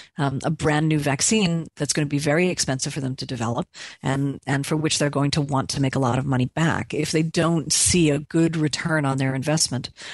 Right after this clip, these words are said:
either because a lot of people want it or because the government's willing to mandate it in the childhood vaccination schedule, then the chances of a company coming up with a new vaccine are just not that great.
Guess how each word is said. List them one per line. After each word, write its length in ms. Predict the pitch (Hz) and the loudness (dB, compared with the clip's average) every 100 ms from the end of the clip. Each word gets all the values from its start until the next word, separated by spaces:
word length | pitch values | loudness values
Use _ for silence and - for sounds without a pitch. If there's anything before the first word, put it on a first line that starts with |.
| - _ | -16 _
either 260 | 151 165 165 | -2 0 0
because 260 | 156 160 143 | -2 -2 0
a 60 | |
lot 140 | 143 135 | 0 -2
of 60 | |
people 280 | 139 139 143 | -4 -6 -2
want 280 | 160 156 147 | 0 0 0
it 140 | 143 | -4
or 80 | - | -4
because 280 | 151 - 143 | -6 -4 -2
the 60 | - | 0
government's 460 | 147 143 131 - | 0 0 -2 -2
willing 200 | 143 131 | -2 -2
to 80 | 135 | -2
mandate 680 | 123 123 156 175 170 143 131 | -2 0 0 2 2 0 0
it 160 | 131 120 | -2 -2
in 100 | 139 | -4
the 60 | |
childhood 360 | 131 151 131 - | -4 -4 -4 -4
vaccination 600 | 120 120 143 196 - 160 | -4 -2 0 2 0 -2
schedule, 480 | - 143 156 131 - - - - | 0 -2 -2 -4 -4 -12 -14 -4
then 100 | 151 | 0
the 100 | 143 | 0
chances 580 | - 156 175 170 170 156 | 0 0 0 2 2 0
of 80 | |
a 40 | 139 | 0
company 540 | 143 139 135 135 135 - - _ - | -4 -2 -2 -2 -4 -10 -20 _ -8
coming 260 | - 156 165 | -2 2 2
up 100 | 180 | 2
with 100 | 151 | 0
a 40 | |
new 80 | 143 | -2
vaccine 480 | 139 123 - 127 - | -2 -4 -4 -4 -6
are 100 | 131 | -6
just 200 | 135 117 | -6 -4
not 100 | 120 | -6
that 160 | 117 | -8
great. 220 | - 113 | -10 -12